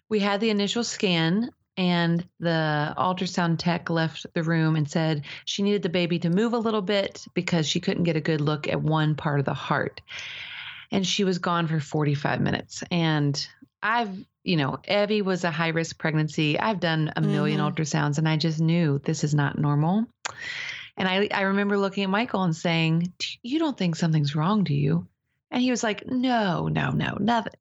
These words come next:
Speaker 1: nothing's wrong." And,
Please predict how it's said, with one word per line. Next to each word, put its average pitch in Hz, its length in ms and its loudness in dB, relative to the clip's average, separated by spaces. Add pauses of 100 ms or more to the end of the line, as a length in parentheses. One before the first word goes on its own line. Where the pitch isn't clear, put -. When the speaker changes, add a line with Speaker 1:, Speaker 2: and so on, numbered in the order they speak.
Speaker 1:
nothing's 180 460 0
wrong." - 340 0 (680)
And, 160 600 2